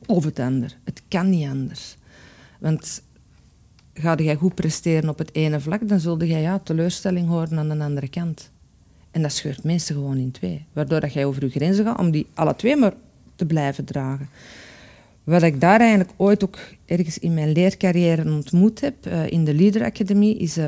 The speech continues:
polarity management. Omgaan met onoplosbare problemen. En daar kun je eigenlijk heel mooi, eh, in kaart brengen, hè. Als ik perfectionistisch ben,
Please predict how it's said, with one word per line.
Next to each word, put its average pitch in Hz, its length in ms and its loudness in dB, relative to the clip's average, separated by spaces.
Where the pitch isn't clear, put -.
polarity 180 520 0
management. 147 640 -6
Omgaan 190 380 4
met 165 140 -2
onoplosbare 170 720 -2
problemen. 151 600 -6
En 160 160 2
daar 170 220 4
kun 220 160 4
je 190 100 6
eigenlijk 190 460 4
heel 190 220 6
mooi, 190 420 6
eh, 156 320 -2
in 160 200 -2
kaart 190 340 0
brengen, 214 340 4
hè. 202 100 -2
Als 165 140 2
ik 170 140 0
perfectionistisch 202 800 2
ben, 214 240 2